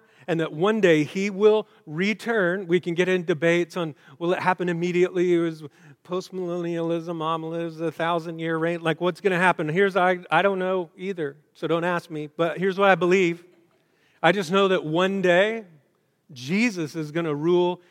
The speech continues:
and reign on this earth. That's the future aspect of this prayer,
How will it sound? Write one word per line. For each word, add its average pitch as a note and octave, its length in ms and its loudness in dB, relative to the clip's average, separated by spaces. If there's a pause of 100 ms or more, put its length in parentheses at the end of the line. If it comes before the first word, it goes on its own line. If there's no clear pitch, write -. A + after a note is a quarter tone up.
(140)
and D3 140 -8
reign G3+ 340 0
on D#3 160 -4
this D3+ 220 -8
earth. G#3 460 -2 (460)
That's F3+ 260 -2
the F#3 220 4 (180)
future G#3 600 -2
aspect D3+ 580 -2 (240)
of C#3+ 140 -8
this D3+ 180 -6
prayer, G#3 580 -2